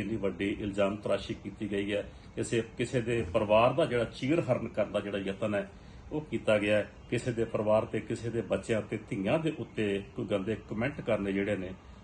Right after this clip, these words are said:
ਇਹ ਕਿਸੇ ਸਿੱਖ ਨੂੰ ਸ਼ੋਭਦੇ ਨਹੀਂ, ਕਿਉਂਕਿ ਸਿੱਖ ਤਾਂ ਐਸੀ ਕੌਮ ਹੈ ਕਿ ਜੋ ਬੇਗਾਨਿਆਂ ਦੀਆਂ ਧੀਆਂ ਨੂੰ ਜ਼ਾਲਮਾਂ ਦੇ ਕੋਲੋਂ ਛੁਡਾ ਕੇ ਤੇ ਬਾਇਜ਼ਤ ਉਹਨਾਂ ਨੂੰ ਘਰਾਂ 'ਚ ਪਹੁੰਚਾ ਕੇ ਆਇਆ ਕਰਦੇ ਸਨ ਤੇ ਤਖਤਾਂ ਦੇ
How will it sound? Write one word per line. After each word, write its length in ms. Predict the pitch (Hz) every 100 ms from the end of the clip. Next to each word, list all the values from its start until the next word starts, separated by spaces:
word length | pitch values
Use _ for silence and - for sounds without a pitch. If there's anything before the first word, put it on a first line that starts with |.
| -
ਇਹ 80 | 120
ਕਿਸੇ 260 | - 110 101
ਸਿੱਖ 320 | - 98 -
ਨੂੰ 240 | 101 92 - -
ਸ਼ੋਭਦੇ 480 | - 110 117 107 101
ਨਹੀਂ, 220 | 95 117 - - - -
ਕਿਉਂਕਿ 500 | 120 110 131 110 113 -
ਸਿੱਖ 340 | - 127 - -
ਤਾਂ 140 | 131
ਐਸੀ 280 | 113 113 -
ਕੌਮ 340 | 151 110 107 107
ਹੈ 80 | 107
ਕਿ 80 | 120
ਜੋ 360 | 107 104 104 98 - - -
ਬੇਗਾਨਿਆਂ 600 | 101 113 110 104 107 147
ਦੀਆਂ 160 | 156 143 -
ਧੀਆਂ 220 | 98 95
ਨੂੰ 180 | 110 101
ਜ਼ਾਲਮਾਂ 380 | 98 101 101 110
ਦੇ 80 |
ਕੋਲੋਂ 280 | 107 113 107 101
ਛੁਡਾ 220 | 107 101
ਕੇ 260 | 98 113 98 - - - - -
ਤੇ 60 |
ਬਾਇਜ਼ਤ 720 | 113 104 107 - 104 117 117
ਉਹਨਾਂ 300 | - 110 110
ਨੂੰ 80 | 110 -
ਘਰਾਂ 220 | 98 98
'ਚ 80 | 104 -
ਪਹੁੰਚਾ 340 | 110 104 104
ਕੇ 180 | 98 110
ਆਇਆ 180 | 101 101
ਕਰਦੇ 380 | 98 104 90 110
ਸਨ 280 | 120 104 98 - - - - -
ਤੇ 160 | 117 107 -
ਤਖਤਾਂ 400 | 139 - - 143
ਦੇ 280 | 113 117